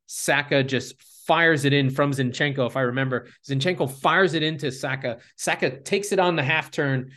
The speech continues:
spins, gets into a tricky area,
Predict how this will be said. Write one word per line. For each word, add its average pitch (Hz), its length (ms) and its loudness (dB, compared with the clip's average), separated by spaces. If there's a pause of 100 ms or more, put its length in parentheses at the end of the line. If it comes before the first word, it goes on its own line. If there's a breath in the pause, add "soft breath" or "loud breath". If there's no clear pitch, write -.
spins, 156 640 2 (260 loud breath)
gets 233 220 0
into 349 380 0 (460)
a 196 60 -4
tricky 320 540 0
area, 139 600 2